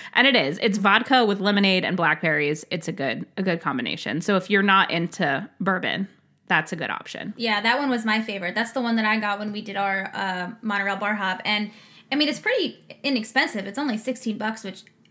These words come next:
Speaker 2: I mean, you know,
Speaker 1: In
Speaker 2: not
Speaker 1: Disney terms.
Speaker 2: terrible. Yeah, in Disney
Speaker 1: Yeah.
Speaker 2: terms, not terrible. Um, and that's actually a drink I could definitely get time and time again. And I could have a few of those drinks. You know, it wasn't, like, a one and done type of thing. I think I, I liked it so much that I could have, I could sit there and have a few.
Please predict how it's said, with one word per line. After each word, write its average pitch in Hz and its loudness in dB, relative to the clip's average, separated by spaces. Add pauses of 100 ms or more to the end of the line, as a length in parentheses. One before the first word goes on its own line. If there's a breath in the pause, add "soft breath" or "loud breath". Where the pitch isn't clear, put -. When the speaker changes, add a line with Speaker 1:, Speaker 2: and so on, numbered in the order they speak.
(240)
Speaker 2:
I 277 4
mean, 214 0 (680)
you 320 0
know, 214 0
Speaker 1:
In 214 -2
Speaker 2:
not 262 6
Speaker 1:
Disney 196 4
terms. 147 2
Speaker 2:
terrible. 254 2
Yeah, 202 0
in 262 2
Disney 269 0
Speaker 1:
Yeah. - 2
Speaker 2:
terms, 240 -4
not 220 -4
terrible. 196 -2 (500 loud breath)
Um, 202 2
and - 0
that's 285 4
actually 359 0
a 254 0
drink 240 0
I 226 2
could 220 -2
definitely 214 -2
get - -2
time 220 0
and 196 -8
time 190 -4
again. - -8 (320 loud breath)
And 240 4
I 247 6
could 269 0
have 262 2
a 254 0
few 285 0
of 214 0
those 175 -2
drinks. - -8
You 233 -4
know, 233 0
it 233 0
wasn't, 247 2
like, 226 -2
a 220 2
one 226 2
and 220 4
done 220 2
type 247 -2
of 240 -8
thing. 269 -2
I 214 0
think 214 -4 (280)
I, 214 6
I - 2
liked 220 2
it 214 -8
so 208 -6
much 190 -6
that 196 -4
I 190 -2
could 190 -12
have, 185 -4
I 214 -4
could 214 -4
sit 214 -2
there 185 -2
and 185 -4
have 180 -6
a - -14
few. 185 0